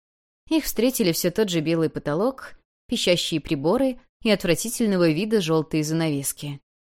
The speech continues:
Нестор с ужасом посмотрел на Пенелопу. «Не так я хотел тебя встретить после всего произошедшего», — со смущением выдавил он из себя. Пенелопа не успела ничего сказать,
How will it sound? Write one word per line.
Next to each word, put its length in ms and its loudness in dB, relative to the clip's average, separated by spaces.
Нестор 340 2
с 100 -4
ужасом 380 0
посмотрел 480 0
на 100 0
Пенелопу. 680 -2
«Не 260 -6
так 300 0
я 80 -2
хотел 360 0
тебя 260 -2
встретить 600 -4
после 260 -6
всего 300 -2
произошедшего», — 920 -4
со 120 -4
смущением 680 0
выдавил 400 -2
он 140 0
из 100 -2
себя. 380 -4
Пенелопа 380 4
не 140 6
успела 340 0
ничего 380 0
сказать, 560 -4